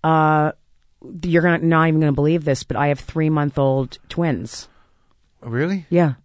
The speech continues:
Speaker 1: So we wanted Isabella to have a younger
Speaker 2: Yeah.
Speaker 1: sibling.
Speaker 2: Yeah.
Speaker 1: And then we go for in vitro.
Speaker 2: Right.
Speaker 1: And they're like, "Oh, it didn't work." And we're like, "Oh, God." So we try again. Now it's twins.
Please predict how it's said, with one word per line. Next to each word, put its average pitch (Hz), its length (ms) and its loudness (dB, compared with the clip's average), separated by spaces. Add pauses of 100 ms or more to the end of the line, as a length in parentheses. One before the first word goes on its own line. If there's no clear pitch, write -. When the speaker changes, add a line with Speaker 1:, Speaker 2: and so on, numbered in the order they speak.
(260)
Speaker 1:
So 185 120 -2
we 214 80 6
wanted 247 300 4
Isabella 185 500 0
to 160 60 0
have 156 200 0
a 151 80 0
younger 143 260 0
Speaker 2:
Yeah. 113 140 4
Speaker 1:
sibling. 135 520 0
Speaker 2:
Yeah. 98 320 -4 (280)
Speaker 1:
And 160 160 0
then 165 100 0
we 170 100 0
go 175 220 4
for 190 220 -2
in 170 120 2
vitro. 135 520 0
Speaker 2:
Right. 98 320 2 (440)
Speaker 1:
And 175 140 -2
they're 180 100 2
like, 180 200 2
"Oh, 202 180 2
it 185 100 0
didn't 180 280 0
work." 156 320 0
And 156 80 -4
we're 151 60 -4
like, 147 200 -6
"Oh, 175 500 -10
God." - 360 -8
So - 160 -8
we 170 80 -2
try 160 300 -2
again. 151 580 0
Now 151 240 0
it's 139 140 -6
twins. 120 600 -4